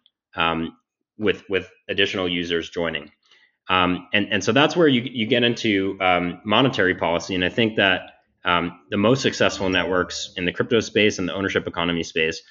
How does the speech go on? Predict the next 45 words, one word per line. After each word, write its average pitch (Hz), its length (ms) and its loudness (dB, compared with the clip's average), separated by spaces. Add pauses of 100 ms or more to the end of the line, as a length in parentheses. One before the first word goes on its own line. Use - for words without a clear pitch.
(240)
will 104 140 2
be 110 140 0
adaptive, 90 760 -2 (420)
um, 92 380 0
and 101 140 -2
they 101 100 4
will 110 180 0
have 101 440 0 (100)
a, 90 180 0 (100)
a 92 40 -6
monetary 95 540 2
policy 85 440 -4
that 87 120 0
encourages 87 920 0 (400)
continued 107 540 -2
growth 90 480 -2
over 87 300 -4
time. 82 440 -4 (360)
And 92 100 -6
if, - 140 -6 (120)
if 110 140 -6
that's 113 260 0
the 101 80 -6
case, 92 440 0
I, 92 180 -4
I 98 60 -4
think 95 160 0
it's 90 120 -2
likely 92 380 0
that, 85 360 0
um, 82 360 -4 (500)
users 104 360 0
as 92 160 2
capitalists, 85 840 -4
uh, 82 320 0
it, 95 180 -6
it 104 200 -6
is 98 160 -6
not 92 160 2
a 87 40 -2
bad 107 260 2
thing. 85 140 -4
In 82 100 -4
fact, 87 280 0
it's, - 220 -8